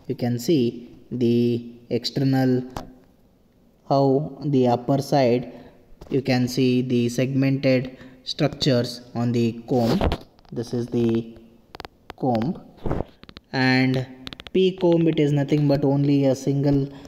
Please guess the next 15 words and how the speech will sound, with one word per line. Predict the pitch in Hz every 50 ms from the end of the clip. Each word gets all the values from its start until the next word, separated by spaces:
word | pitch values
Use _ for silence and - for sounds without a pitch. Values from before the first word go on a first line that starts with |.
| - - -
segmentation, | - - - 147 143 147 135 135 135 127 135 131 131 127 - 208 190 170 131 127 127
but, | 127 123 120 120 -
uh, | 123 120 120 120 117 117 120 120 - - - - - _ _ _
not | - 139 135 131 139 135 - 139
larger | 131 123 123 123 127 139 135 131 127
than | 123 120 120 120 120 117
the | 117 113 113 113 117 113 - - - - -
rose | - 120 117 113 - -
comb. | - - - 117 170 - - - - - - - - - - - - - - -
Walnut | - 170 170 180 190 208 208 208 196 202
is | 190 180 170
nothing | 170 160 156 156 - 151 147 143 139
but | 135 135 127 131
large | 135 123 123 120 120 120 123 123 123 120 120 127
structure, | 123 120 113 - - 147 135 135 - - - 180 135 123 123 - -